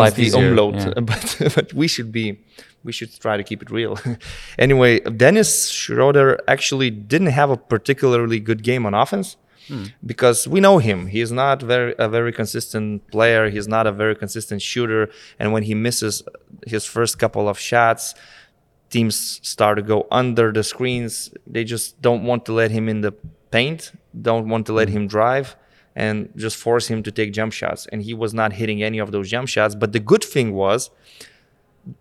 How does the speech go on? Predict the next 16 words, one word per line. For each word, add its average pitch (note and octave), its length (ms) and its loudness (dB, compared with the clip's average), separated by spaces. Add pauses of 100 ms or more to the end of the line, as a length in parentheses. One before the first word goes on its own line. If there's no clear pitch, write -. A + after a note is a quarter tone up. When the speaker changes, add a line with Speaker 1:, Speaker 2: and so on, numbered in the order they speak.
(680)
Speaker 2:
Dennis F#3+ 280 4
Schroeder, E3 600 2
Schroeder B2+ 480 6
Speaker 1:
Schroeder, A2+ 200 8
yeah, C#3+ 220 6
yeah. A3 60 2
Speaker 2:
<laughs> A3 160 4
sometimes, C#3 580 4
Speaker 1:
<laughs> - 60 -8
Speaker 2:
sometimes C3+ 720 4
seems D3+ 360 -4
like A#2+ 180 4
a A2 60 -2
player B2 280 4
that A2+ 140 0
might B2 280 2